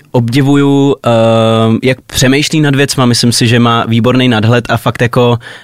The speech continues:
vytříbený vtip. Kolikrát, eh, se pobavím u jeho příspěvků, u jeho videí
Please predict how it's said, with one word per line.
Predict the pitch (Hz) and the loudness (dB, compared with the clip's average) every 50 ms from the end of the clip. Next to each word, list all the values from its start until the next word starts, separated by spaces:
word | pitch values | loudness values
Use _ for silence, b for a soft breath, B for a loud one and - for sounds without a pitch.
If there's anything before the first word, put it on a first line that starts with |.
| B B | B B
vytříbený | 104 110 135 135 - - - 147 139 131 139 135 139 143 147 | -2 0 0 0 0 -2 0 0 0 2 2 2 0 0 -2
vtip. | - - - 135 135 - - | -2 -2 -2 -2 -2 -4 -8
Kolikrát, | - - 131 127 123 - 131 127 127 135 - - - | -4 -2 0 0 0 0 0 0 0 -2 -4 -4 -4
eh, | - 123 120 117 117 117 117 117 117 117 - - - 151 | -2 0 2 2 2 2 2 2 0 0 -2 -6 -8 -4
se | 143 - 151 131 | -2 -2 -2 -2
pobavím | - - 131 131 170 170 151 143 139 139 - | 0 -2 -2 0 0 0 0 0 0 0 0
u | - | 0
jeho | 131 131 135 139 | 0 2 2 0
příspěvků, | 123 - - 143 131 - - 143 135 - - - 135 131 131 131 - - | 0 -2 -2 -2 -2 0 0 -2 -2 -2 -2 0 0 2 2 2 2 2
u | 123 | 2
jeho | 127 131 131 123 | 2 2 2 2
videí | 113 131 131 135 131 131 127 127 127 | 2 0 2 2 2 2 2 0 0